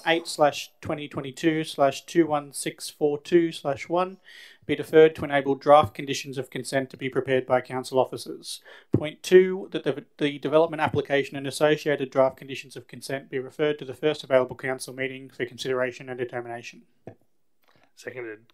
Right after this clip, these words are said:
Speaker 2: Councillor, uh, Jackson. Uh, all, uh, any debate?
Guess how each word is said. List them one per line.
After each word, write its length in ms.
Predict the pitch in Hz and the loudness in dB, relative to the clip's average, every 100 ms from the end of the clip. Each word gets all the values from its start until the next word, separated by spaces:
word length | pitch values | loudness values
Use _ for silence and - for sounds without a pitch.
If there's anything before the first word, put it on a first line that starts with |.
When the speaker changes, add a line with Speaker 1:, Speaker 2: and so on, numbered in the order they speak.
| _ | _
Speaker 2:
Councillor, 400 | - 117 - 104 - - 131 | -10 -10 -10 -16 -16 -18 -14
uh, 320 | 117 110 104 - _ _ | -10 -10 -12 -20 _ _
Jackson. 460 | - 120 - 156 156 _ _ _ _ _ _ _ - | -8 -8 -8 -16 -16 _ _ _ _ _ _ _ -4
Uh, 380 | 120 113 113 113 _ _ _ _ _ _ - | -4 -2 -6 -10 _ _ _ _ _ _ -4
all, 640 | 139 135 131 127 123 123 _ 147 | -2 -2 -4 -6 -10 -14 _ -10
uh, 220 | 120 113 117 | -8 -8 -6
any 260 | 131 120 117 _ _ - | -4 -4 -6 _ _ -10
debate? 460 | 135 135 127 127 | -2 4 4 2